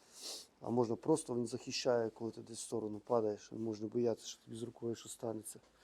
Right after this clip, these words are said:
Велосипед дуже комфортний, якщо їздити от по бруківці, по бездоріжжя.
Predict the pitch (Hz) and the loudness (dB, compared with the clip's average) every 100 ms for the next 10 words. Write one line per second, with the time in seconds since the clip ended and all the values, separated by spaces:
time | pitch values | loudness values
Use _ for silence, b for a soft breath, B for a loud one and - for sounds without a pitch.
0 | b b b b 117 113 - 127 127 123 | b b b b -2 0 0 4 4 6
1 | 127 113 - 123 - 147 143 110 107 - | 2 0 -4 -6 2 2 2 -6 -10 -4
2 | 120 123 104 104 - 117 - 160 143 135 | 0 0 -2 -6 -8 -8 -6 -4 -2 -4
3 | - 135 123 - - b b b b 127 | -2 -2 -2 -4 -12 b b b b -2
4 | 127 131 113 117 120 120 107 | 2 2 2 2 4 2 0